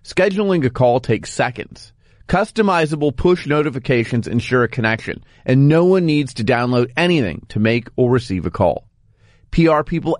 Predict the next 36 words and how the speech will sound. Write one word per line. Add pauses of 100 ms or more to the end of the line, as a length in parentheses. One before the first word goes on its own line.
everywhere
should
be
using
this
helpful
technology. (440)
Blinder
is
now
the
technology
we
use (140)
for
the
official
guest
line
for
Sports
Business
Radio. (460)
Learn
how
to
start
your
free
trial
by
visiting
blinderhq
dot
com (320)
backslash